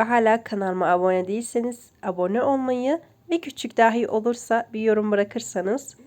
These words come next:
beni çok mutlu etmiş olursunuz ve böylece kanalıma destek olmuş olursunuz.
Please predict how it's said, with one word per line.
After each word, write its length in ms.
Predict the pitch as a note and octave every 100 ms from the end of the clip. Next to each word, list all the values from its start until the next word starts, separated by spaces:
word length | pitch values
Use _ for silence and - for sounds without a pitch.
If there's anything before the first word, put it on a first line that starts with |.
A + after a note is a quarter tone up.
| - -
beni 280 | A#3 B3+ B3+
çok 220 | C#4 C4+
mutlu 340 | A#3 A#3 B3+
etmiş 420 | A#3+ B3 B3+ A#3+
olursunuz 540 | B3+ B3 B3+ - C4 A#3+
ve 160 | G#3+
böylece 340 | F3+ G3+ G#3+ A#3
kanalıma 460 | A3+ G3+ F#3 G#3+
destek 380 | F#3+ G3 B3+ B3+
olmuş 360 | G#3+ G#3 A#3 G3+
olursunuz. 580 | F#3 F3+ - G#3 D#4+